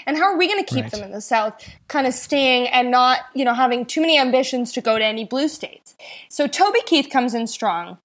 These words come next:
Speaker 1: Um, I'm just gonna, I'm just gonna tell you the lyrics of the chorus of this song. One of my favorite things in the world. "Been a long day, no break.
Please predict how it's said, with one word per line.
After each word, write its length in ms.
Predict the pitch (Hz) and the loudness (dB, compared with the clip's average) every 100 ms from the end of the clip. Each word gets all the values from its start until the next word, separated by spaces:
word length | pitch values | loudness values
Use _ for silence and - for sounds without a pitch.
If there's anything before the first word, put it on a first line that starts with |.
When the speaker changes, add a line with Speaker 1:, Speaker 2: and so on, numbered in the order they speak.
| _ - - _ | _ -20 -20 _
Speaker 1:
Um, 360 | 240 247 247 254 | 2 4 2 -2
I'm 140 | 294 | 0
just 120 | 349 427 | 0 2
gonna, 260 | 415 294 - - _ | 2 2 -2 -18 _
I'm 120 | 262 | -2
just 100 | 294 - | 0 2
gonna 140 | 247 | 0
tell 340 | - 262 285 | 0 0 2
you 160 | 302 277 | 4 2
the 100 | 240 | 2
lyrics 320 | 214 196 190 | 2 0 0
of 80 | 214 | -8
the 60 | 196 | -8
chorus 320 | - 208 202 | 0 2 2
of 120 | 185 | -4
this 140 | 185 - | -6 -6
song. 360 | 180 165 160 - _ | -6 -6 -10 -18 _
One 200 | - 240 | 0 2
of 40 | |
my 80 | 269 | 2
favorite 300 | 262 240 196 | 2 0 0
things 240 | 190 180 196 | -6 -8 -10
in 80 | |
the 60 | 170 | -12
world. 220 | 143 120 - _ _ _ _ _ _ - - - | -12 -16 -18 _ _ _ _ _ _ -14 -12 -2
"Been 140 | 262 | 0
a 60 | 285 | 2
long 380 | 302 330 349 302 | 2 2 2 2
day, 260 | 247 220 | 2 2
no 180 | 208 254 | 2 0
break. 480 | 233 240 208 139 - | 2 2 0 -2 -14